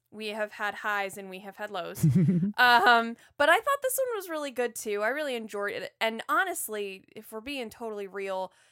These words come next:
Speaker 1: i-, pick this book up for no other reason than Marguerite Sauvage's brilliant, stunning
Speaker 2: Oh, yeah.
Speaker 1: artwork.
Speaker 2: It's
Speaker 1: This
Speaker 2: great
Speaker 1: is
Speaker 2: artwork.
Speaker 1: one of the most beautiful books I've read in so long. It's stunning. Um, but yeah, I mean,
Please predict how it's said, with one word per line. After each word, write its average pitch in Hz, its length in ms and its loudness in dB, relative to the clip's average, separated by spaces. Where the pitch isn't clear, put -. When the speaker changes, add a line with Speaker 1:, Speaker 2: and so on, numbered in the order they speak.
Speaker 1:
i-, - 60 -14
pick 370 180 -6
this 427 180 -4
book 226 260 -4
up 233 220 -4
for - 240 -6
no 202 280 -4
other 196 180 -4
reason 185 500 -10
than 185 380 -8
Marguerite 185 380 -8
Sauvage's 180 680 -12
brilliant, 202 680 0
stunning - 500 -4
Speaker 2:
Oh, 156 80 6
yeah. 120 160 4
Speaker 1:
artwork. 113 280 -8
Speaker 2:
It's 127 120 0
Speaker 1:
This 330 100 4
Speaker 2:
great - 160 6
Speaker 1:
is - 160 4
Speaker 2:
artwork. 64 140 -2
Speaker 1:
one 294 340 4
of 285 380 -2
the 233 180 6
most 208 500 -2
beautiful 196 440 -8
books 175 500 -6
I've 190 280 -4
read 175 440 -6
in 202 180 -6
so 185 380 -4
long. 151 400 -14
It's 285 220 -4
stunning. 98 720 -6
Um, 202 600 4
but 226 180 -2
yeah, 427 140 4
I 349 140 4
mean, 403 180 -4